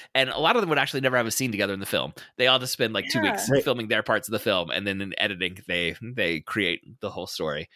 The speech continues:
Speaker 1: There's that one, like, the What to Expect When You're Expecting film. You know, there, there's,
Speaker 2: Uh,
Speaker 1: like, a wave
Speaker 2: yeah.
Speaker 1: of those that was going on for a little while.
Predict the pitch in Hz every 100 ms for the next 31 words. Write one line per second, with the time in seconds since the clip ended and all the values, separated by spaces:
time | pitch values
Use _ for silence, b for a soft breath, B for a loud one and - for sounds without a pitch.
0 | B B - 92 95 113 101 110 92 80
1 | 95 85 87 113 - 101 - 95 110 76
2 | - - 135 - 110 107 117 113 113 110
3 | 98 107 107 110 - 104 - 113 131 117
4 | 95 87 69 80 - 110 71 87 92 90
5 | 85 82 - 82 78 82 85